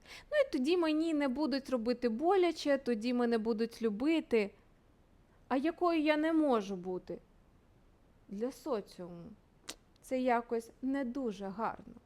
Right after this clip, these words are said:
Не можна, не можна, заборонено, небезпечно. І так людина зачиняється. Так людина йде у розділення. Бо таким буде можна, таким ні. Так роби, так не роби.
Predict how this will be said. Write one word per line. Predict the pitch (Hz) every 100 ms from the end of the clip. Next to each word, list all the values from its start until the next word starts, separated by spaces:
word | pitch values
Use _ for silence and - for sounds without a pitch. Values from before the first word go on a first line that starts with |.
| _ _ -
Не | 202 254
можна, | 240 220 202 196 190
не | 240
можна, | 254 233 226 196 185
заборонено, | 185 190 190 233 233 269 269 262 226 196 190
небезпечно. | 196 226 226 269 - - 240 175 - 196 196 -
І |
так | 240 294 277 226
людина | 233 226 320 240
зачиняється. | 214 226 - 247 214 175 185 - - -
Так | 214 202
людина | 202 202 190 262 233
йде | 196 208 202
у | 202
розділення. | 202 202 202 185 180 175 185 - - _ _ _ _ - _ - _ _ _ _
Бо | 196 190
таким | 185 190 190 185
буде | 180 180 185
можна, | 226 262 233 -
таким | 170 - 180 180
ні. | 196 208 226 - _ _ _ -
Так | 226 220 -
роби, | 226 208 277
так | 269 170 - 180
не | 180
роби. | 185 175 175 220